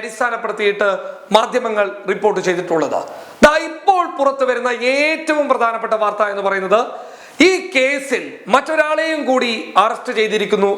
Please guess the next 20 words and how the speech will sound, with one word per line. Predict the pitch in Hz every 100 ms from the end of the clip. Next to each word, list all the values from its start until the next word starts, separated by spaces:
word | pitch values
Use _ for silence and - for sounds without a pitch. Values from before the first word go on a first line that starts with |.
| 196
എന്നുള്ളതാണ്. | 190 175 151 127 107 - - - - -
മറ്റൊരാളെയും | 240 269 320 311 330 311
കൂടി | 302 294
അറസ്റ്റ് | 269 277 285 277
ചെയ്തിരിക്കുന്നു | 277 269 262 247 254 254 226
എന്ന് | 240 226
മാത്രമാണ് | 233 262 269 277 254 233 220 202 - - - -
പോലീസ് | 220 240 233 -
പറയുന്ന | 220 220 214 208 196 190 - - 202
വിവരങ്ങൾ. | 208 196 151 113 - -
അതായത്, | 185 233 262 262
ഈ | 285 -
കേസുമായി | 262 285 277 294 277 262
ബന്ധപ്പെട്ട് | 247 240 240 196 269 - - - - - 233
ഇടപെടൽ | 285 311 320 294 254
നടത്തിയിട്ടുള്ള, | 226 226 208 208 220 233
സഞ്ജിത്തിന്റെ | 240 247 269 269
കൊലപാതകവുമായി | 269 294 311 302 285 262 247 240
ബന്ധപ്പെട്ട് | 233 226 226 226 240 262 - - -
കൃത്യമായ | 269 277 330 302 285